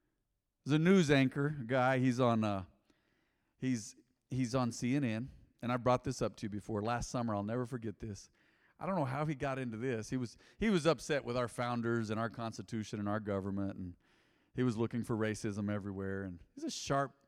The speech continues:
young, handsome fellow, but he's a news anchor on C N N, and he said, "You know, the founders of this nation weren't perfect." He said, "Everybody knows that Jesus Christ wasn't perfect."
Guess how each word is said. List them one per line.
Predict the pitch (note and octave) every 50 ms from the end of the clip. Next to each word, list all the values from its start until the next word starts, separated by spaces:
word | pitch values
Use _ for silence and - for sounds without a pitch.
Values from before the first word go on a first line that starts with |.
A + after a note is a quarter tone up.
| _ _
young, | C3 B2 C3+ C3 B2+ A#2+ A2+ G2+
handsome | A#2 C3 A#2+ A2 A2+ - - A2
fellow, | - - B2+ A2+ G#2+ G#2+ G#2+
but | G#2+ A2 A2
he's | A#2 A2 G2+
a | G#2 F#2 - _ - - _ _
news | C#3+ D3+ E3+ D#3+ C3
anchor | C3+ C#3 C3+ B2 - C3+ B2+
on | A#2+
C | A2+ - - C3 B2+
N | A#2 A2
N, | A2+ A2+ A#2 A#2 A2+
and | G#2+ G#2
he | A2+ A#2+
said, | A2+ - - B2+ A#2 A2 G2+ - - - - - - - - -
"You | E3+ G3+
know, | A#3 G#3
the | E3+
founders | - - F#3+ A3 B3+ C4 A#3 F3
of | D3+ D#3+ C#3+
this | D#3+ C#3+ A#2+
nation | C#3+ D#3+ D#3+ - - D#3+ C#3+
weren't | D3 D3 B2+ -
perfect." | - D3+ D#3 D#3 - F#3 F3 - - - -
He | F3
said, | F#3 - G#3 F3+
"Everybody | E3 G3+ C4 D#4 D4 F3 G#3+ G#3 F3+ E3
knows | D#3 F3+ A#3+ B3+ G#3+ D#3
that | D3+ F3+ D#3+
Jesus | A#2+ A#2 E3+ G#3 G#3+ G3+ G#3 -
Christ | - - A3+ C4+ C4 A#3+ -
wasn't | D3 C#3+ C3+ A#2+ A2+ G#2+ G#2
perfect." | A#2 B2 A#2+ G2 - - F2+ E2 - -